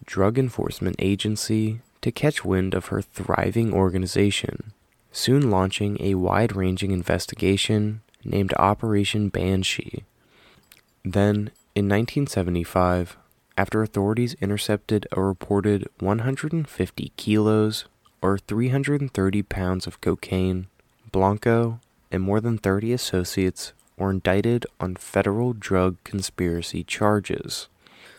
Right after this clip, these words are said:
But Griselda had already fled back to Colombia by this point,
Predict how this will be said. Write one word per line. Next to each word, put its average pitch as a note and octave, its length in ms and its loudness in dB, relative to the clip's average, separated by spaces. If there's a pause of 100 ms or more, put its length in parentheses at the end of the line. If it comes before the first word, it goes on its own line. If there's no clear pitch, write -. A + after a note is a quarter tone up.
(260)
But B2+ 140 0
Griselda D3+ 400 4
had E3+ 160 4
already D3 320 4
fled D#3+ 340 0
back A#2+ 280 0
to B2+ 120 -4
Colombia G2+ 560 2
by F2 200 4
this F2 280 -2
point, F2+ 400 -2